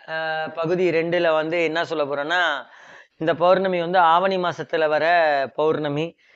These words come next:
இந்த ஆவணி மாசத்துல வர பௌர்ணமியில வந்து என்ன அப்படின்னு பாத்தீங்கன்னா, இருக்கிறதுலயே வந்து ஒவ்வொரு பௌர்ணமிக்கு வந்து ஒவ்வொரு ஸ்பெஷாலிட்டி இருக்கு.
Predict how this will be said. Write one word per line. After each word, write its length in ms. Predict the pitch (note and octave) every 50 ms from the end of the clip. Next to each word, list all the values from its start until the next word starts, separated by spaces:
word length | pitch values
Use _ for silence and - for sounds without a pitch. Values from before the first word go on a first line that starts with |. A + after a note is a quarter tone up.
| _ _ _
இந்த 120 | E3 D#3+ E3
ஆவணி 380 | E3 F3 G3 G#3+ A3+ A3+ A3+
மாசத்துல 460 | G#3+ G#3 G#3 F#3+ D#3 G3 F3+ - G3 G3
வர 180 | F#3+ F#3 F#3
பௌர்ணமியில 640 | F3 - F3+ F#3 F#3+ F#3 F#3 F#3+ F#3 F3+ F3+ E3+ E3+
வந்து 320 | E3+ E3+ E3+ F3 F#3+ F#3
என்ன 240 | F3 E3 E3 F3 F3+ F3+ F#3 F3+ E3+
அப்படின்னு 340 | D#3 D3+ D3+ E3 E3 D#3+ D3
பாத்தீங்கன்னா, 440 | D3+ D3 D3+ D3 D#3 E3+ F#3+ F3+ E3 D3+ D#3 E3 E3+ E3 - _ _ _ _ _ _ _ _ _ _ _ _ _ - - -
இருக்கிறதுலயே 680 | E3+ F#3+ F#3+ G#3+ G3 A3 A3+ G#3+ G3+ G#3+ G#3+ A3 A3+
வந்து 260 | G#3+ G3+ G#3 G#3+ A3+
ஒவ்வொரு 380 | G#3 G3+ F#3+ F#3+ G3+ G#3 G#3+ - G#3+
பௌர்ணமிக்கு 580 | G3+ G3 G#3 G#3 G3+ G#3 G#3 G#3 G#3+ F#3+ F3+
வந்து 240 | F#3+ F#3 F#3 G3 G#3
ஒவ்வொரு 340 | G3 F#3 F3+ F3+ F#3 G3 F3+
ஸ்பெஷாலிட்டி 600 | - - F3+ D#3+ - F#3 F3+ F#3 F3+ E3 D3 E3+ D#3+
இருக்கு. 300 | D3 C3 C3 B2 C3+